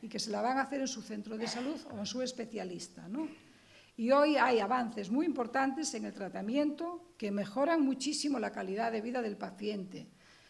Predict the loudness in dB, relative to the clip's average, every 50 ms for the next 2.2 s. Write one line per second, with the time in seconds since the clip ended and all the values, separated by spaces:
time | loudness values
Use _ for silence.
0 | -20 -20 _ _ _ _ _ -8 -4 -2 -2 0 0 -2 -2 0 2 2 4 4
1 | 2 0 0 -2 -2 -2 -2 -2 -2 0 0 -2 -2 -2 0 2 2 2 2 0
2 | 0 -2 -2